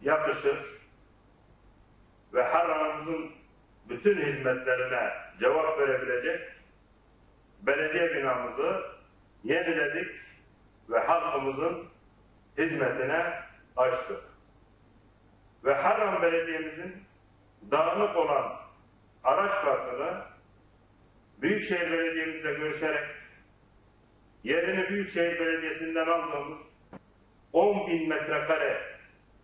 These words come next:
genişliğinde araç parkımızı Harran'ımıza kazandırdık ve bakanlarımı-, bakanlıklarımızla istişare ederek araç parkımıza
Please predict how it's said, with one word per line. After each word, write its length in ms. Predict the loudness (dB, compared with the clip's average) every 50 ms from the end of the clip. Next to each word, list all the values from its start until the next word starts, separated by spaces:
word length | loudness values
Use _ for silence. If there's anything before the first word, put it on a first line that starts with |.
| -4
genişliğinde 1000 | -2 0 0 0 0 -2 -4 -2 -2 0 0 0 -2 -2 -2 -2 -2 -4 -8 -12 -16 -20 -20 _ _ _ _ _ _ -20 -4 2
araç 320 | 4 4 4 4 2 2 2
parkımızı 680 | 2 2 2 0 -2 -4 -6 -6 -6 -4 -2 -2 -2 -2 -6 -10 -16 -20 _ _ _ _ _ _ _
Harran'ımıza 720 | 0 2 2 4 2 2 2 0 0 -2 -2 -2 -2 0
kazandırdık 680 | 2 2 2 2 2 0 0 -2 -6 -6 -6 -6 -8 -8 -10 -14 -20 -20 -20 -20 _ -20 -20 _ -2 0
ve 180 | 2 2 4
bakanlarımı-, 840 | 2 2 2 2 0 2 2 2 0 0 -2 -4 -4 -4 -4 -2 0
bakanlıklarımızla 1300 | 0 0 2 2 2 2 2 0 0 0 0 0 0 -2 -2 -4 -4 0 0 2 2 2 -2 -4 -8 -12 -14 -20 -20 _ _ _ -20 -20 _ _
istişare 600 | -4 -4 -4 -4 -8 -6 -2 0 0 2 2 0
ederek 460 | 0 0 -2 -2 -2 -2 -2 -2 -4 -8 -12 -16 -20 -20 -20 -20 _ _ _ _ -20 -20 _ _ 0
araç 380 | 2 4 4 4 2 2 2
parkımıza 840 | 2 2 2 2 0 -2 -2 -2 -2 0 2 2 2 2 0 -2 -6